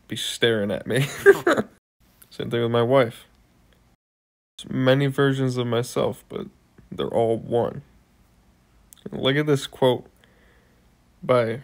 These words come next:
Hermes Streisborn. <laughs> It's literally talking about how time repeats itself and there's no beginning and end.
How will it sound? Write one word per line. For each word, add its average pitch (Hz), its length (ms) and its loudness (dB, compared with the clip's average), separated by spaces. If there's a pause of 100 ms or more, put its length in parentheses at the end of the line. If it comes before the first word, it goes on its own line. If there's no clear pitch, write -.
Hermes 131 400 0
Streisborn. - 560 -4 (800)
<laughs> 349 460 6 (1080)
It's - 80 -14
literally 143 320 4
talking 127 380 2
about 123 260 -4
how 123 320 -6
time 131 240 0
repeats 127 380 -4
itself 120 500 -2
and 107 80 -8
there's - 180 -10
no 110 200 -6
beginning 123 420 -6
and - 140 -6
end. 117 320 -2